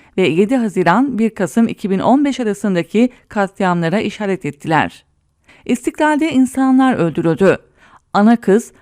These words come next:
baba kız, ölümün birkaç saniye sonra onları orada bulup parçalayacağından habersiz insanlar. Ölümden kaçamadılar.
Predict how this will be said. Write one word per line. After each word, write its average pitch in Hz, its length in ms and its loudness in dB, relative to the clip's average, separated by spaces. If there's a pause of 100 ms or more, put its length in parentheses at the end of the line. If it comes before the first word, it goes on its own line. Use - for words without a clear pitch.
(140)
baba 208 280 2
kız, 233 360 -2 (140)
ölümün 220 360 6
birkaç 196 340 -4
saniye 240 420 0
sonra 240 320 -2
onları 208 340 2
orada 240 340 2
bulup 202 240 0
parçalayacağından 208 840 -2
habersiz 202 560 -4
insanlar. 160 800 -4 (560)
Ölümden 208 560 4
kaçamadılar. 156 920 -2